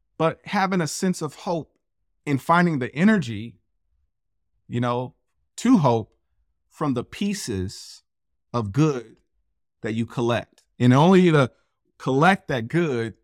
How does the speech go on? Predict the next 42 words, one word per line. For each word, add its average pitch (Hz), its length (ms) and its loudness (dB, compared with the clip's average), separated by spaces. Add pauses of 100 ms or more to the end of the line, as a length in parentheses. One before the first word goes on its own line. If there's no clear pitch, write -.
is 110 240 -4
we 117 200 -6
have 117 320 -6
to 104 140 -12
recognize 98 760 -10 (120)
or 104 120 -8
have 107 160 -6
recognition 107 580 -6
and 90 200 -8
be 123 140 -6
able 92 180 -8
to 82 80 -14
see 135 260 -6
that. - 240 -12
And 104 120 -8
that's 120 300 -4
in 113 180 -6
the 87 80 -14
state 117 280 -10
of - 120 -20
gratitude. 113 420 -10 (360)
But 107 200 -18 (220)
in 117 120 0
order 135 200 0
to 120 80 -4
get - 220 -10
in 143 140 -4
a 127 40 -4
state 156 280 -6
of 123 100 -8
gratitude, 147 480 -2
we 127 180 -10
practice. 143 680 -6
And 113 120 -10
that's 143 320 -6
why 135 540 0
I'm 117 520 -8 (360)
doing 139 280 -2
this 117 240 -4
series 143 500 -6
for - 180 -12
me 139 400 -6